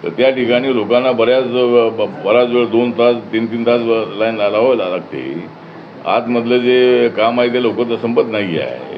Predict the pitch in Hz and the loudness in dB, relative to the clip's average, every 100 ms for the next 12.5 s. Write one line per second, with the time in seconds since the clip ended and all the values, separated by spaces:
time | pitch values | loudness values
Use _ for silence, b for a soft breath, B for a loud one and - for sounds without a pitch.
0 | - 95 113 117 113 101 110 120 117 127 | -4 -2 0 0 0 0 0 0 2 2
1 | 120 117 113 107 110 110 127 104 101 82 | 2 0 0 0 0 0 0 0 -4 -2
2 | 92 92 95 98 92 90 87 90 85 - | 0 0 -2 -2 0 -2 -2 -4 -4 0
3 | 101 92 87 85 73 65 - B B B | 0 2 0 -2 -4 -8 -12 B B B
4 | - - - 87 90 107 104 120 113 117 | -18 -20 -10 -4 0 0 0 0 2 2
5 | 113 107 104 101 92 90 90 90 87 80 | 4 2 0 -2 -2 -2 0 0 0 -2
6 | 82 92 98 120 117 107 104 113 104 95 | -4 -2 2 2 2 0 0 -2 -2 -2
7 | 110 110 107 101 87 110 95 101 101 101 | 0 0 0 -2 -2 -4 -2 -2 -2 -2
8 | 98 98 95 98 117 104 101 82 87 71 | -6 -4 -4 -2 -2 0 -2 -2 -4 -6
9 | 65 69 82 - B B B B - 90 | -8 -8 -10 -12 B B B B -10 -6
10 | 107 135 131 117 151 127 127 120 139 131 | 0 0 0 0 0 2 2 4 2 0
11 | 120 139 131 117 107 123 123 110 107 135 | 0 -2 -2 -2 0 -2 0 0 0 0
12 | 120 110 156 107 69 | -2 0 0 0 -2